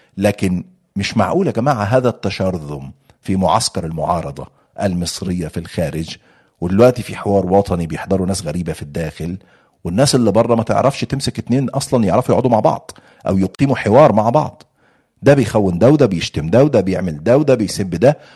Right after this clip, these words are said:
والكيان الواحد منقسم إلى ثلاث كيانات، والحزب الواحد منقسم إلى أربع أحزاب،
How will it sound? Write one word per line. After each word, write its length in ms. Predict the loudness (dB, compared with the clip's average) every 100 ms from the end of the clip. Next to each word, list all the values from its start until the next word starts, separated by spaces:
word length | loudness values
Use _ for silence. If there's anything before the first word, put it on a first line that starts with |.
| -6
والكيان 360 | -4 2 2
الواحد 360 | 4 2 2 0
منقسم 480 | -4 -2 -2 0 -2
إلى 120 | 0
ثلاث 220 | 2 0
كيانات، 460 | 0 -4 0 0 0
والحزب 380 | -2 -2 -4 0
الواحد 420 | 0 0 -2 -6
منقسم 380 | -6 -4 -4 0
إلى 100 | 2
أربع 420 | 4 4 2 2
أحزاب، 420 | -4 2 4